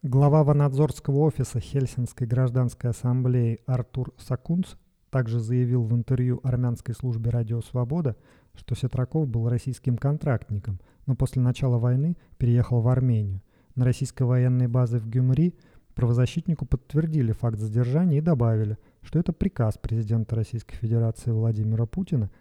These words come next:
арестовать всех таких отказников. Как сообщила правозащитная организация Хельсинская гражданская ассамблея «Ванадзор», в России в отношении Сетракова возбуждено уголовное дело о самовольном оставлении части.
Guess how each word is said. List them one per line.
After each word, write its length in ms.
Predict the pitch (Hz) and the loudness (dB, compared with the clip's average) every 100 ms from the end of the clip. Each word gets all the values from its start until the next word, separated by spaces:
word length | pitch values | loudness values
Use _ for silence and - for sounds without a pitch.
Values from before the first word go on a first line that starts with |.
| - | -6
арестовать 520 | 120 113 - 127 170 | -4 -2 0 0 -2
всех 220 | - 147 | -4 -6
таких 360 | - 123 120 - | -4 -6 -6 -6
отказников. 640 | - 123 113 117 - 101 - _ _ _ _ | -4 -2 0 -2 -4 -8 -8 _ _ _ _
Как 160 | - 123 | -2 0
сообщила 480 | - 131 - 147 127 | 4 2 2 2 2
правозащитная 680 | 120 123 123 131 - 131 123 | 4 2 2 0 -2 -2 -2
организация 760 | 117 127 131 123 120 - 120 | 0 0 0 0 -2 -2 -6
Хельсинская 640 | - 127 113 120 - 120 | -2 -4 -2 -6 -6 -4
гражданская 580 | 110 123 120 120 113 - | 0 2 4 2 0 -2
ассамблея 560 | 117 123 123 120 120 117 | -2 0 0 2 2 2
«Ванадзор», 640 | 117 120 120 120 170 185 - _ - | 2 2 0 0 -2 -2 -12 _ -2
в 60 | |
России 380 | 123 123 - 185 | 2 2 2 0
в 60 | 135 | 2
отношении 580 | - 123 - 123 117 113 | 2 0 0 0 0 0
Сетракова 680 | 123 117 120 - 165 151 | -2 -4 -4 -2 0 2
возбуждено 640 | 117 110 113 107 123 123 | 2 0 -2 0 0 2
уголовное 560 | 120 117 120 117 117 123 | 2 2 2 2 2 0
дело 380 | 117 165 160 107 - _ | 0 0 0 -2 -8 _
о 80 | - | -6
самовольном 600 | - 117 117 135 151 131 | 0 2 4 4 2 2
оставлении 580 | 113 120 104 107 110 113 | 0 0 0 2 2 0
части. 520 | - 107 - - 117 | 0 -2 -2 -8 -14